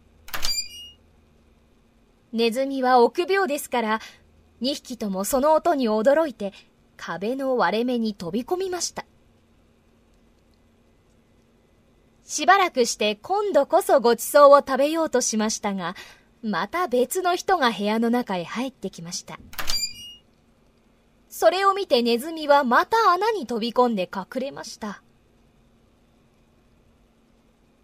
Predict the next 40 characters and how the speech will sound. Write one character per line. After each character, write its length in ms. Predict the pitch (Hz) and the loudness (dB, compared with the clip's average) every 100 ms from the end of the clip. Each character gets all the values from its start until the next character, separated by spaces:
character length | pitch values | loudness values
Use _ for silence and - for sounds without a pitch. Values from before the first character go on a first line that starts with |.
| _ _ _ _ _ | _ _ _ _ _
そ 340 | - - 202 | -16 -10 -4
こ 160 | - 262 | 0 2
で 160 | 262 | 2
野 140 | 262 226 | 2 -2
ネ 140 | 277 | -2
ズ 140 | 262 | -4
ミ 140 | 294 240 | -4 -2
は 220 | 180 190 - - _ - | 0 -2 -6 -20 _ -4
お 100 | 233 | 0
腹 280 | 302 330 349 | 0 0 -2
の 100 | 349 | -4
空 220 | 320 302 | -4 -6
い 80 | 294 | -2
た 140 | 330 | -2
こ 140 | 320 320 | 0 -2
と 120 | 359 | 2
な 140 | 359 | 2
ど 160 | 247 180 | 0 -4
忘 280 | 175 - 247 | -4 -4 -2
れ 140 | 262 | -2
て 180 | 254 247 | -2 -6
た 240 | - 254 | -6 -6
め 180 | 233 302 | -4 -4
息 220 | 392 370 | -4 -2
を 100 | 320 | -2
つ 160 | 233 - | -2 -6
き 140 | 233 | -4
な 140 | 240 233 | -2 -2
が 120 | 202 | -4
ら 160 | 160 156 | -6 -10
家 220 | 165 185 | -8 -4
ネ 160 | 247 | -4
ズ 140 | 254 302 | -6 -8
ミ 120 | 277 | -6
に 200 | 196 156 | -6 -6
言 100 | 208 | -4
い 60 | 226 | -4
ま 140 | 247 | -4
し 160 | - - | -6 -10
た。 200 | 196 | -14